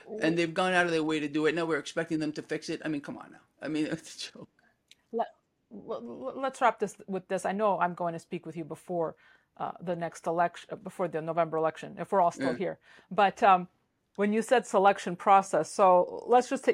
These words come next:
Speaker 2: get your, your fo-, forecast right now. Who wins it, the twenty twenty-four presidential election?
Speaker 1: You know, I haven't really thought about much.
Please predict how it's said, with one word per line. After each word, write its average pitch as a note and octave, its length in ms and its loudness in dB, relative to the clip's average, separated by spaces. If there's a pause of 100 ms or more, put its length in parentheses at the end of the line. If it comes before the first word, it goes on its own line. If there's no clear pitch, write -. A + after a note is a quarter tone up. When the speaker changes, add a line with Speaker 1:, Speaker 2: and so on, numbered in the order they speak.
Speaker 2:
get A3 240 4
your, G3+ 220 0
your F#3 160 0
fo-, G#3 320 4
forecast G3 460 2
right F#3 120 0
now. F3+ 140 4
Who A3+ 120 0
wins G3+ 300 0
it, F3 180 2 (280)
the F3 80 -18
twenty F3+ 220 0
twenty-four F3 420 -2
presidential E3+ 560 -4
election? D3+ 240 -4
Speaker 1:
You A3+ 100 8
know, C4 80 10
I C#4 40 8
haven't D#4+ 280 4
really C4+ 200 2
thought A3+ 320 2
about G#3+ 320 -2
much. G#3+ 260 -2